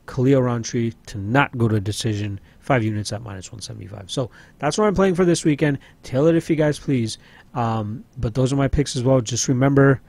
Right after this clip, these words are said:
with the Boston Salmon and the Khalid Taha fight, not confident in that at all. So look elsewhere for, <laughs> uh, uh, for info on that. But, uh,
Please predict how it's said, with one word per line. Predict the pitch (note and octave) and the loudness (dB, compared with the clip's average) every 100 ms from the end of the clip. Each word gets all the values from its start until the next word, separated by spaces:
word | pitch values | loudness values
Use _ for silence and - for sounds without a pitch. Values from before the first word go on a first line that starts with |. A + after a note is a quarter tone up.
| - - | -20 -14
with | A2 - | -12 -6
the | |
Boston | B2 A#2 - A2 | -2 -2 -2 -2
Salmon | D3 C3 B2+ B2+ F3 | 0 2 0 -2 -6
and | A2+ | -8
the | |
Khalid | G#2+ B2 A#2+ | -4 -2 0
Taha | C3 B2 C3 | 0 2 2
fight, | - C3 C3 _ _ _ _ _ | 2 0 -2 _ _ _ _ _
not | B2 C3 B2 | -4 0 0
confident | - A#2+ - A2 G#2 | 0 -2 0 -2 -2
in | G2+ | -2
that | G2+ | -4
at | G2 | -6
all. | G2 G2 | -10 -12
So | - A2 - - - - | -6 -6 -6 -20 -20 -4
look | C3+ C3 | 0 0
elsewhere | B2 - A#2 | 0 0 -4
for, | - A2+ A2 | -2 -2 0
<laughs> | - | 2
uh, | C#3 - - - - - | 0 0 -16 -20 -20 -6
uh, | A#2+ G#2 G#2 G3 | -2 -2 -4 -10
for | - C3 A2 G#2+ | -6 -2 -2 -2
info | C#3+ G#2+ - G#2 | -4 -6 -6 -4
on | G2 | -4
that. | F#2+ F#2 - - - - | -6 -8 -10 -20 -20 -2
But, | C3 B2+ - | 2 2 2
uh, | B2+ A#2+ A#2 | 2 2 2